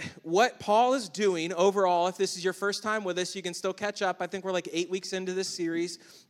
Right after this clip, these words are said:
So that's the, you know, that's a few drives to work to catch up on the, the series. Um, but what Paul is doing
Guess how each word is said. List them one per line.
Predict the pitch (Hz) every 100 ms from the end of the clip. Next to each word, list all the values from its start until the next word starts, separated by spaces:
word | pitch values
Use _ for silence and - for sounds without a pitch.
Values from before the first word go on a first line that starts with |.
| _ _ - -
So | 185 170
that's | 165 185 -
the, | 185 190
you | 175
know, | 170
that's | -
a | 185
few | 208
drives | 185 185 196 190
to | 202
work | 180 196 208 190
to |
catch | - 190 -
up | 180 185
on | 175 175
the, | 170 160 156
the | 160
series. | - 196 170 165 - - - -
Um, | 165 160 160 160
but | 190 180 - - -
what | 180 240 -
Paul | 254 262 262
is | 208
doing | 165 226 214 165 175